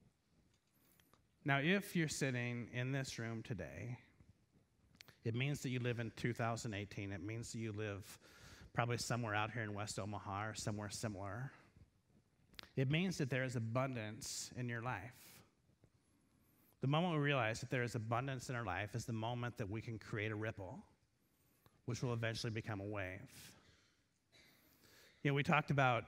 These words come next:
um, two things, greed and comparison. Greed and comparison will take us from this place of abundance to scarcity,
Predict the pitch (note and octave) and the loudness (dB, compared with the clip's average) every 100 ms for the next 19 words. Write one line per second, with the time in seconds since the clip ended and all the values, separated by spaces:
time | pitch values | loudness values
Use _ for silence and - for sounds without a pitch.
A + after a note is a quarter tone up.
0 | - A#2+ A2 G2+ G#2+ - - C#3 B2+ A#2+ | 0 2 2 0 -4 -2 0 2 2 2
1 | C3 C3 C3 A2 A2 A#2 B2 C3 B2 A2+ | 0 -2 -2 0 2 2 2 0 -2 -4
2 | - G#2+ - G#2 A#2+ A#2+ C3 C3 C#3 - | -4 -4 0 2 2 0 -2 -4 -6 -10
3 | - _ _ _ _ _ - - _ B2+ | -16 _ _ _ _ _ -20 -20 _ -2
4 | C3 C#3 D#3 C#3+ C3+ - C3 C3+ B2+ - | 4 4 4 2 -2 2 4 4 2 -2
5 | A2+ A2+ - B2 B2 A2 A#2 - - - | -4 -2 0 2 2 2 0 -2 -4 -4
6 | - - - - - - B2+ B2 A#2+ A2+ | -8 -20 -20 -20 -8 2 4 4 2 0
7 | - - A#2 A2+ A2 G#2+ G2+ G2 A2 A#2 | -2 0 2 2 0 -2 0 -2 2 0
8 | A#2+ G2+ G#2+ - G#2+ - - A#2 A#2+ - | 0 -4 -6 -8 -6 -6 -2 0 0 -4
9 | - E2 G#2 C#3 | -4 -6 -6 -8